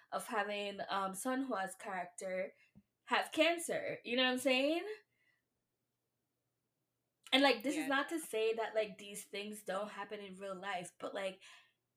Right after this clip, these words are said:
Speaker 1: just give us a little bit of an escapism, you know?
Speaker 2: Yes. No, no, I get that. And I think for me,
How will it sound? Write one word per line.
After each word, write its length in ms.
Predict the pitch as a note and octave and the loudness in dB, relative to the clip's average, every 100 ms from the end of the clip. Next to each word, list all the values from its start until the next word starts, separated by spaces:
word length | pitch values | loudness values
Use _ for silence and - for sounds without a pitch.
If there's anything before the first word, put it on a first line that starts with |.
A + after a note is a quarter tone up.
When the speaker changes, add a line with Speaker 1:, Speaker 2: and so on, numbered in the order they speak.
| _ _ _ _ _ _ B3+ | _ _ _ _ _ _ -6
Speaker 1:
just 240 | E4+ - | -6 0
give 100 | G#4 | -2
us 120 | G4+ | 0
a 60 | F#4+ | 4
little 200 | D#4 D4+ - | 6 4 4
bit 100 | C4 | 4
of 120 | B3 | 4
an 80 | A#3+ | -2
escapism, 960 | G#3 - - F#3+ F3+ F3 F3 E3+ G3 G#3 | -4 -8 -6 -6 -6 -10 -12 -12 -12 -10
you 160 | A3 | -4
know? 320 | A#3 A#3 B3+ E4 E4 _ _ - _ _ | -2 0 -2 -4 -10 _ _ -20 _ _
Speaker 2:
Yes. 540 | - F#3 F3+ - - - | -16 -10 -8 -6 -8 -8
No, 120 | G#3 G#3+ | -10 -12
no, 120 | F3 - | -12 -10
I 100 | G3+ | -8
get 260 | G#3 F#3+ F#3+ | -8 -10 -8
that. 260 | E3+ E3+ E3+ | -4 -4 -4
And 200 | D#3+ E3 - - - _ _ | -8 -14 -18 -20 -20 _ _
I 100 | B3+ | 4
think 220 | F#4+ G#4 | 4 -2
for 120 | - C#4+ | -8 -8
me, 360 | A3+ G3+ A3+ | -6 -6 -6